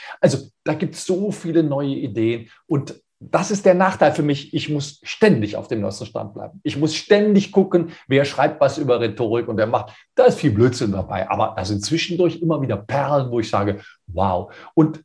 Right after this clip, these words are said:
ich lerne auch aus vielen Filmen sehr viel, von anderen Speakern sehr viel. Wenn ich auf einer Veranstaltung bin, gucke ich mir die Speaker alle an, weil ich habe schon so viel davon gelernt, von anderen, wie die das machen. Und ich sehe mir Kabarettprogramme an, analysiere die Pointen,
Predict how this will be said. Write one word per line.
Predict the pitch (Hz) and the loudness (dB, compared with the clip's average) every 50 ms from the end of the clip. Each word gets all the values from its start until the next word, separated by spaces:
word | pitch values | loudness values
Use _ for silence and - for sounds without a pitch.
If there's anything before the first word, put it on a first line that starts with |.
| _ _ _ | _ _ _
ich | 143 - - | -6 -2 0
lerne | 139 - 208 - - - | 2 2 4 4 2 2
auch | - - - | 2 0 0
aus | 147 - | -2 -2
vielen | - - 214 220 233 214 196 165 143 - | -4 -4 -2 0 2 2 2 0 0 -2
Filmen | - 220 214 196 180 165 135 | 0 2 4 4 4 4 2
sehr | 135 135 127 117 | 2 0 0 -2
viel, | - - 131 127 123 123 117 | -2 -6 -10 -8 -8 -8 -8
von | 110 - - - - | -6 -8 -8 -6 -2
anderen | 180 202 202 185 156 - | 0 2 2 2 0 -2
Speakern | - - - 139 127 - - 117 110 95 | -4 -6 -6 -6 -6 -4 -4 -6 -4 -4
sehr | 110 110 107 | -4 -4 -6
viel. | - 120 107 107 110 | -6 -8 -8 -6 -4
Wenn | - 156 | -4 -4
ich | 160 208 | -2 -2
auf | - - | 0 0
einer | 202 196 | 0 0
Veranstaltung | - - - 196 - 196 175 - 170 151 | 0 0 -2 0 2 4 4 4 4 6
bin, | 151 170 160 - - - _ _ | 6 6 6 4 0 -12 _ _
gucke | - 175 170 175 | -4 -4 -4 -4
ich | 165 - - | -6 -6 -4
mir | 139 131 123 | -4 -4 -4
die | 131 117 | -4 -8
Speaker | - - - 131 110 110 113 95 | -8 -8 -10 -10 -8 -6 -6 -6
alle | 117 117 117 110 - | -6 -4 -6 -6 -4
an, | 107 113 113 107 - - - _ _ | -4 -4 -4 -6 -8 -12 -20 _ _
weil | 127 135 | -6 -4
ich | 135 - | -4 -4
habe | - - | -4 -2
schon | - 143 | -2 -2
so | - - 254 | -2 -2 -2
viel | - - 120 | -2 -2 -4
davon | 98 95 - - 110 101 | -4 -4 -6 -8 -8 -6
gelernt, | 101 101 104 104 98 101 101 98 | -4 -2 0 0 0 0 -2 -4
von | - - - | -6 -4 0
anderen, | 127 131 123 113 98 95 87 90 87 | 0 2 2 2 2 0 -2 -4 -2
wie | 95 104 | -2 -2
die | 101 101 - | -2 -2 -4
das | - - - - - | -4 -6 -8 -8 -8
machen. | 95 - - 107 - - _ _ _ _ _ _ | -8 -8 -8 -12 -18 -20 _ _ _ _ _ _
Und | 143 117 104 104 110 - - | -4 -2 -2 -4 -6 -10 -12
ich | 123 104 - - - | -12 -10 -10 -8 -4
sehe | 127 117 110 | -2 -2 0
mir | 113 117 - | 0 -2 2
Kabarettprogramme | - 185 185 190 170 180 156 - - 165 156 - 147 151 156 156 147 143 | 2 4 4 6 6 4 4 4 2 2 2 4 2 2 2 2 2 2
an, | 147 147 143 | 0 -2 -2
analysiere | - - 120 110 113 113 110 110 107 - 165 175 165 156 147 | -2 -2 -2 0 2 2 2 2 2 2 2 2 4 4 2
die | 131 113 | 2 0
Pointen, | - 120 117 117 123 127 139 139 135 - | 0 2 2 4 4 2 0 -2 -6 -8